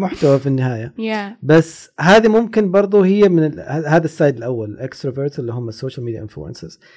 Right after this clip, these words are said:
Speaker 2: We might find some introverts من ناحية ال-، القادة، خلينا نقول، يعني
Speaker 1: Yeah.
Speaker 2: أص-، اللي هم اللي ماسكين مسؤولين في بعض الشركات الكبيرة. خاصة لما نتكلم عن بي تو بي، إحنا ك-، كشركة بي تو بي،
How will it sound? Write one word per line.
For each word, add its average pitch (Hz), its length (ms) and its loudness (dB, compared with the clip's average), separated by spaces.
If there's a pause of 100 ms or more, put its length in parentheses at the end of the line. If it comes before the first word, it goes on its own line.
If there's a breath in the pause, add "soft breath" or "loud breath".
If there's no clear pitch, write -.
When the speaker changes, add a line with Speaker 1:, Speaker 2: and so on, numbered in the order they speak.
(280 soft breath)
Speaker 2:
We 160 100 6
might 196 440 6
find 170 320 0
some 139 140 -4
introverts 135 760 -10
من 135 120 -6
ناحية 151 400 -6
ال-، 147 680 -8 (260)
القادة، 156 400 -4
خلينا 107 300 -14
نقول، - 300 -18
يعني 123 440 -10
Speaker 1:
Yeah. 226 40 -8
Speaker 2:
أص-، 220 220 -12
اللي 160 440 -8
هم 175 220 -2
اللي 165 140 -2
ماسكين 156 440 -4
مسؤولين 147 460 0
في 131 180 -4
بعض 123 200 -2
الشركات 117 440 -8
الكبيرة. 107 380 -12 (300 loud breath)
خاصة 208 260 2
لما 165 200 4
نتكلم 147 380 -2
عن 120 260 -6 (100)
بي 127 220 -4
تو 135 140 -8
بي، 113 200 -8
إحنا 131 220 -10
ك-، - 440 -14
كشركة 117 460 -10
بي 110 140 -12
تو 107 120 -16
بي، 98 240 -20